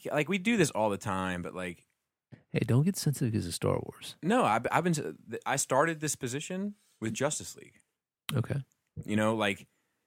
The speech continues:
Speaker 1: it's gonna be trash. It's gonna be trash. It's a nightmare. It's the same, like, it's the same thing with, like, the
Speaker 2: Wonder Woman.
Speaker 1: Y-, well,
Speaker 2: It's
Speaker 1: yeah,
Speaker 2: that,
Speaker 1: but
Speaker 2: that Wonder Woman.
Speaker 1: Infinity War. You know, like, the effects are trash.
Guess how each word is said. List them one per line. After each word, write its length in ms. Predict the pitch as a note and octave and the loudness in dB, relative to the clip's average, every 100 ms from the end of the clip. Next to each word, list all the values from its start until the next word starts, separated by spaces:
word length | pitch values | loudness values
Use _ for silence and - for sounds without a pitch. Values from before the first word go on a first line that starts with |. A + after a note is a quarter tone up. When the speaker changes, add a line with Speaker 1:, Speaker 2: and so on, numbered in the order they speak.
| - | -16
Speaker 1:
it's 100 | G2+ | -2
gonna 140 | C#3 | 2
be 60 | D#3+ | 2
trash. 540 | - G#2 D#2+ C2 - - | 4 2 2 -6 -18 -16
It's 140 | G2+ | -6
gonna 120 | B2+ C#3 | 0 0
be 80 | |
trash. 360 | C3 A#2 F2+ E2 | 2 0 0 -2
It's 120 | A#2 | 0
a 60 | D#3+ | 4
nightmare. 680 | C#3 A#2 F#2+ F2+ D#2 C#2+ - | 8 8 8 2 -4 -12 -12
It's 160 | B2+ B2+ | -8 -4
the 100 | A2 | 2
same, 240 | D#3+ C#3+ | 4 6
like, 200 | B2 B2 | 6 4
it's 300 | D2 - B2 | 2 -4 -4
the 60 | A#2+ | 0
same 180 | C3+ B2 | 0 0
thing 160 | B2+ | 2
with, 120 | A#2+ | 0
like, 140 | A2+ A2 | 0 0
the 340 | A2 G2+ G2 - _ | 0 0 0 -6 _
Speaker 2:
Wonder 220 | - A2 G#2+ | 4 6 8
Woman. 260 | G#2+ A2+ - _ _ _ _ | 6 2 -2 _ _ _ _
Speaker 1:
Y-, 140 | G2 G#2 | -14 -2
well, 140 | C3+ C3 | 4 6
Speaker 2:
It's 80 | C3+ | 8
Speaker 1:
yeah, 160 | B2 | 10
Speaker 2:
that, 60 | A2 | 10
Speaker 1:
but 60 | G#2+ | 8
Speaker 2:
that 100 | G#2 | 6
Wonder 160 | G2+ G#2+ | 4 4
Woman. 40 | |
Speaker 1:
Infinity 300 | G2+ C#3 G#2 | 4 2 2
War. 400 | F2 D#2+ D2 - - - | -2 -8 -10 -14 -20 -6
You 80 | G#2 | 0
know, 160 | G#2+ | 2
like, 160 | A2 G#2 | 2 0
the 120 | A2 | 0
effects 360 | G#2+ - D3 - | 0 2 2 2
are 80 | F3 | -2
trash. 540 | - A#2+ F#2 D2 - | 4 4 4 0 -4